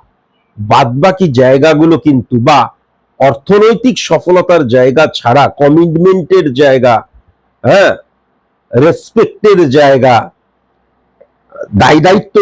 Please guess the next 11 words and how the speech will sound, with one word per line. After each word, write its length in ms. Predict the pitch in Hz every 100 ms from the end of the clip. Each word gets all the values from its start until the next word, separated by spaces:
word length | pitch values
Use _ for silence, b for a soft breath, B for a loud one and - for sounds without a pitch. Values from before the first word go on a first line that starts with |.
| 180
নেওয়ার 280 | 175 170 156
ক্ষেত্রে 380 | 165 127 - 135 110 - - - 123
যে 100 | 147 123
জায়গাটা, 480 | 147 143 147 - 120 104 - 123
হ্যাঁ, 220 | 180 170 - _ _ _ _ _ _ _ _ _ _
সিকিউরিটি, 480 | - 175 196 196 185 -
সিকিউরিটি 500 | 175 165 226 185 180 247 - _ 151
প্রদান 260 | 170 208 208 185
করার 220 | 190 170 -
ক্ষেত্রে 280 | 147 - 151
যেটা 160 | 147